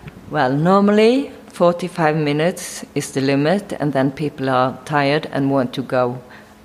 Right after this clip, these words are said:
About it, I loved it very much because then you can calm down and,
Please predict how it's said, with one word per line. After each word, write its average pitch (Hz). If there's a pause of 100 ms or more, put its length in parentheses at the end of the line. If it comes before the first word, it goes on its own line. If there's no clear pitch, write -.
About 175
it, 226
I 143
loved 170
it 185
very 156
much 151
because -
then 165
you 156
can 143
calm 147
down 156 (320)
and, 147